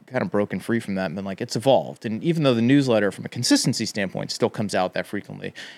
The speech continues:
the contents of it and what I write about has evolved. As you alluded to earlier in, in this conversation, um, and this is part of how it started, it was a place where I could express my opinions. And I felt like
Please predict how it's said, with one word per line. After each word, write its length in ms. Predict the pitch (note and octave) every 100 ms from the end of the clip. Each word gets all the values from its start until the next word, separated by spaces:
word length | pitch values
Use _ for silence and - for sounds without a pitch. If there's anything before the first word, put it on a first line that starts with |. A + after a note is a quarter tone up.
| _
the 80 | -
contents 680 | - - F#3 F#3 E3 A#2+ -
of 140 | G2 F#2
it 120 | G2+
and 140 | A2
what 180 | A2 B2
I 80 | A2
write 300 | G2+ B2 B2
about 320 | F2+ E2+ -
has 420 | G2+ F#2 F2 F2+ -
evolved. 500 | G2 G2 E2 F2 G#2+
As 140 | G2
you 120 | A#2+
alluded 400 | A2 A2 A2 G2
to 400 | A2 G2+ G2 G2 - -
earlier 580 | A2 G#2 G2 F#2 F#2 - _ A2+
in, 260 | G2 G2 -
in 140 | A2
this 160 | A2 -
conversation, 800 | - F#2+ F#2+ - G2+ G2 G2+ F#2 - - - - _ G#2+
um, 400 | G#2 F#2 G2 - -
and 80 | G#3
this 160 | C4
is 200 | C#3 - -
part 220 | - D#3 F3
of 80 |
how 200 | A2+ G2+
it 80 | G2
started, 360 | - C3+ C3 G2+
it 60 | A2+
was 120 | A#2
a 40 |
place 260 | A#2+ D3+ C#3+
where 100 | A2+
I 40 |
could 280 | G#2+ A2+ G2 - -
express 480 | A2+ - A#2+ G#2 G#2+
my 240 | F#2 F#2+
opinions. 460 | - D3+ A2 D#2 -
And 100 | G#2+
I 20 |
felt 300 | - D#3+ F3+
like 340 | F#2 F2+ A2